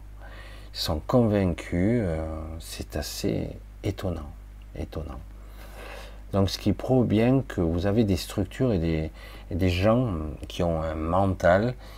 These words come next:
qui ne raisonnent pas comme vous, et vous ne pourrez pas, tu ne, vous, vous ne pourrez pas les changer. Non, je ne vis pas au Vietnam, Alex. Je suis là temporairement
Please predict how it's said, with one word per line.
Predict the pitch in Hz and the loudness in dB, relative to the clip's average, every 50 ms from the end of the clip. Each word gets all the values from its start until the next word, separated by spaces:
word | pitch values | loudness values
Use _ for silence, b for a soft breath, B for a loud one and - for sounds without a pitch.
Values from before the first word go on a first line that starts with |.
| B B | B B
qui | - - 104 | -4 0 2
ne | 98 95 | 2 4
raisonnent | 90 80 85 95 120 123 107 - 117 107 101 95 | 4 4 4 6 6 6 6 6 6 6 6 4
pas | - 101 92 | 4 2 0
comme | - - 87 85 82 80 | 2 0 -2 -2 -2 -2
vous, | 78 87 95 - - - | 0 0 0 0 0 0
et | 98 98 | 0 2
vous | 90 90 101 110 110 | 2 2 2 2 4
ne | 104 101 87 - - - | 4 2 0 -2 -4 -2
pourrez | - 139 143 131 117 117 107 | 4 6 6 6 6 4 2
pas, | - - - 87 85 95 101 - - B B B B B B B B B B B B B B B | 0 -2 -4 -2 -2 -4 -6 -10 -12 B B B B B B B B B B B B B B B
tu | - - 98 | -8 -4 0
ne, | 95 90 | 0 0
vous, | 87 80 76 - - - - 85 85 80 78 73 - | 0 0 -2 -6 -8 -8 -6 -6 -4 -4 -6 -6 -6
vous | 85 82 - 92 | -6 -4 -2 -2
ne | 90 82 - - | -2 -4 -6 -8
pourrez | - - 131 123 117 101 | -4 -2 2 4 4 4
pas | 92 - - 101 95 | 4 2 2 2 2
les | 87 82 | 2 0
changer. | - - - 85 82 80 73 67 76 - - - - | -2 -4 -6 -6 -6 -6 -6 -8 -8 -10 -12 -6 -4
Non, | 87 101 104 113 | 0 2 2 2
je | 110 101 98 | 4 4 4
ne | 90 87 | 4 6
vis | 87 82 85 101 113 - | 4 4 4 2 2 2
pas | - 123 113 107 | 4 4 4 4
au | 95 | 4
Vietnam, | 85 92 87 80 - - - 85 85 92 95 98 92 85 82 78 | 4 4 2 2 0 -2 -4 -2 -2 0 0 -2 -2 -4 -6 -6
Alex. | - 80 80 80 78 71 65 - - - - - - B B B B B B B B B B B B B B - | -4 -4 -2 -2 -2 -4 -6 -10 -12 -14 -14 -16 -16 B B B B B B B B B B B B B B -4
Je | 90 87 85 87 85 | -2 0 2 0 0
suis | 76 - - - - 78 | -2 -4 -6 -6 -2 2
là | 87 92 92 95 87 | 4 4 6 4 2
temporairement | 82 - - 95 98 95 - 90 82 87 85 78 76 73 76 80 87 95 | 0 2 2 2 2 2 0 -2 0 0 0 0 -2 -4 -6 -6 -4 -4